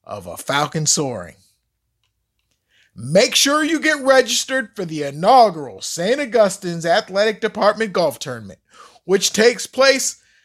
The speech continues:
on Friday, June eighteenth, as part of a big Saint Augs reunion weekend. The fun begins on Thursday, June seventeenth,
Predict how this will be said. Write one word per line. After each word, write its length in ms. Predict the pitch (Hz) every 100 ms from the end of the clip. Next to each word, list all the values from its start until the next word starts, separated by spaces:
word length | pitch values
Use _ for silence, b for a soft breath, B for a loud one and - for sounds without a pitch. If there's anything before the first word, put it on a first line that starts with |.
| _
on 260 | 277 285 262
Friday, 880 | - 294 311 302 247 196 147 87 _
June 280 | 190 294 277
eighteenth, 680 | 254 254 - 202 135 - _
as 100 | -
part 320 | - 190 190 226
of 120 | 226
a 120 | 269
big 680 | 180 147 277 214 135 - -
Saint 340 | - 160 175
Augs 300 | 175 180 180
reunion 520 | 175 170 175 180 175
weekend. 480 | 160 147 113 92 - _ _ _ _ _ _ _ _
The 100 | 139
fun 360 | 127 160 185 185
begins 360 | 185 202 196
on 140 | 196 185
Thursday, 500 | - 226 214 190 190
June 300 | 175 214 196
seventeenth, 640 | - 233 220 - 294 330